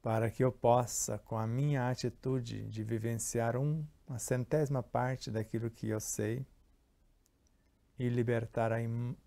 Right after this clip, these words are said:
a humanidade inteira de todo o mal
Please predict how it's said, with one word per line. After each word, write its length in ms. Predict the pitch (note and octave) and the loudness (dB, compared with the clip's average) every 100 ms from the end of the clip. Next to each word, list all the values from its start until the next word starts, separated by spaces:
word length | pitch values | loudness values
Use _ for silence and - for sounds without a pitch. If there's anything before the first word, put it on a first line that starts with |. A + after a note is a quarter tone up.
| - | -6
a 100 | A#2+ | -2
humanidade 680 | A#2 B2 A#2+ A2+ C3+ C#3 C#3 | 0 0 0 2 4 2 0
inteira 560 | C#3 - B2+ B2 A#2+ | -2 -2 0 2 0
de 140 | A2+ A2+ | -2 -4
todo 460 | - D#3 E3 E3 | -4 -4 -2 0
o 20 | |
mal 420 | D3 B2 B2 C3 | 0 0 0 -2